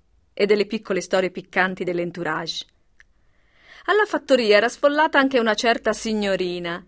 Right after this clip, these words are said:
segretaria privata del padrone. "Sì, sì",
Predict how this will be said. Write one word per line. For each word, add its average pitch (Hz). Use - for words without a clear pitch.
segretaria 240
privata 202
del 185
padrone. 170
"Sì, -
sì", 202